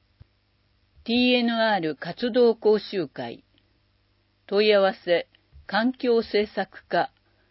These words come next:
電話、二三五四九一二。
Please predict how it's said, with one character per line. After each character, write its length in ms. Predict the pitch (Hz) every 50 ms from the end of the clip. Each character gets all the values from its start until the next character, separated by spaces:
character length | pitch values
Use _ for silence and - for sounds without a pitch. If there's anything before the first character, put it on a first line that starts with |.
| _ _ -
電 300 | 170 190 196 202 190 190
話、 240 | 190 185 180 - - _ -
二 240 | 190 208 226 247 254
三 380 | - - 254 226 208 175 143
五 240 | 127 151 147 143 - _ _ _ _ _ _ _ -
四 260 | 185 190 220 254 330
九 300 | - - 254 247 220 175
一 260 | 156 143 - - 175 165
二。 320 | 156 151 143 135 135 -